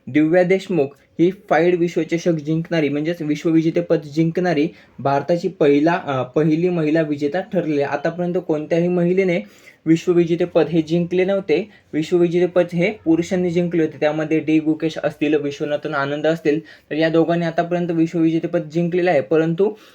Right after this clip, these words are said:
अ, कोणत्याही महिलेने, जे काही बुद्धिबळपटू आहे बघा आपल्या भारतीय महिला, तर त्या कोणत्याही भारतीय महिला बुद्धिबळपटूने आतापर्यंत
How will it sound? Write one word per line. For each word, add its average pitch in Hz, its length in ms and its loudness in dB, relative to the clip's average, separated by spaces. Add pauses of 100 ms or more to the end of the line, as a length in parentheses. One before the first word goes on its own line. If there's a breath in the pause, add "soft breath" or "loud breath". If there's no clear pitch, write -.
(160 loud breath)
अ, 139 180 6
कोणत्याही 170 520 2
महिलेने, 190 760 2 (840)
जे 139 80 0
काही 165 160 4
बुद्धिबळपटू 175 520 4
आहे 190 100 4
बघा 170 120 2
आपल्या 160 220 2
भारतीय 139 300 -2
महिला, 135 360 0 (260 loud breath)
तर 143 40 -8
त्या 160 160 0
कोणत्याही 170 520 2
भारतीय 165 460 2
महिला 156 340 2
बुद्धिबळपटूने 165 880 2
आतापर्यंत 165 760 -2